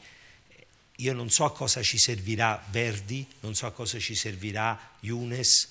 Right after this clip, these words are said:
non coso-, non so a cosa ci servirà Una. Cioè noi abbiamo cinque esterni di ruolo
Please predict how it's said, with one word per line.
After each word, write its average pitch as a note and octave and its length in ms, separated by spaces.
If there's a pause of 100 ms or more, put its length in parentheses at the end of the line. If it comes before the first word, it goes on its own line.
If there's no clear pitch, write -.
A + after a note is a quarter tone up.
non A2 160
coso-, A2+ 360
non A#2 180
so - 100
a G#2+ 60
cosa A#2+ 280
ci G#2+ 140
servirà G#2 520 (240)
Una. B2 480 (1040)
Cioè C3 200
noi D#3 160
abbiamo B2 540
cinque G3 640
esterni C3 560
di A#2 120
ruolo A2+ 720